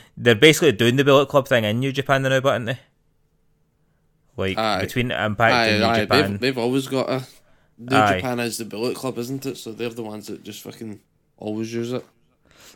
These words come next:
Speaker 1: It is quite cool, but the, the fact that, like, obviously they've done the Forbidden Duo, they're teasing Bullet Club stuff, and W W E are like, "Oh, well, we're gonna get in on this and do a wee Bullet Club reference."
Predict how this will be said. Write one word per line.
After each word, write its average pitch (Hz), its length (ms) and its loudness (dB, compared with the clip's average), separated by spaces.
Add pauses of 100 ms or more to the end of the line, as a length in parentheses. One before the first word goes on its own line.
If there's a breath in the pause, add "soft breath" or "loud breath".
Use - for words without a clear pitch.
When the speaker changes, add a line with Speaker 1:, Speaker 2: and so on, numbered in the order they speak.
Speaker 1:
It 139 120 10
is 165 100 8
quite 170 220 8
cool, 147 180 6
but 165 220 10
the, 135 140 6
the 113 80 0
fact 113 260 4
that, 120 100 0
like, 101 180 0
obviously 107 400 -2
they've 98 180 0
done 104 200 0
the 101 80 -4
Forbidden 98 480 -2
Duo, 95 440 -2 (420 loud breath)
they're 107 260 2 (280)
teasing 104 340 -2
Bullet 101 240 -2
Club 110 200 -4
stuff, 110 240 0
and 104 160 -6
W 101 180 -2
W 101 260 0
E - 40 2
are 107 40 0
like, 98 200 -2
"Oh, 131 140 2
well, 98 160 -2
we're 123 160 -4
gonna 123 180 -4
get 82 120 -2
in 101 80 -4
on 127 100 -6
this 127 200 -6
and 92 80 -8
do 92 100 -2
a - 20 -2
wee 90 120 -6
Bullet 104 300 -4
Club 139 180 -6
reference." 135 480 -6